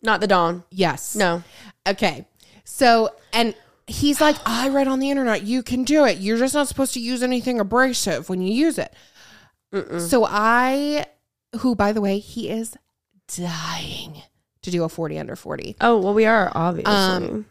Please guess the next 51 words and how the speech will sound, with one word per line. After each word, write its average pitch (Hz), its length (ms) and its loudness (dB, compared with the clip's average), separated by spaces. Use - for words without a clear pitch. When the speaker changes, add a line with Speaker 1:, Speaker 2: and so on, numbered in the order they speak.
Speaker 2:
okay, 226 240 0
but 240 200 0
so 269 200 2
I 233 140 -2
was 254 140 -2
like, 254 160 -8
"Robbie, 240 260 2
you 220 300 0
are 466 160 0
not 247 240 -2
supposed 254 320 0
to 254 80 0
wash 196 540 2
cast 302 380 0
iron." 170 380 -2
But 240 140 2
I've 466 140 2
never 440 180 4
had 302 220 2
cast 180 280 -2
iron, 160 300 0
so 220 100 0
I 202 60 6
was 196 100 2
like, 214 140 0
"Okay, 254 220 0
well, 185 120 4
I 220 100 4
don't 302 140 0
know. 190 280 2
Maybe, 185 500 -2
like, 180 280 -2
you 170 180 -2
are." 220 300 2
Anyways, 202 260 0
there - 240 -2
is 359 240 0
conflicting 214 540 -6
information 185 440 -8
on 180 100 -6
the 180 100 -6
internet, 214 360 -4
but 208 160 0
no, 156 180 -2
we 233 180 0
have 294 180 -2
since - 460 -4
repaired 196 540 -2
his 294 160 -6
cast 214 340 -2
iron 160 380 -2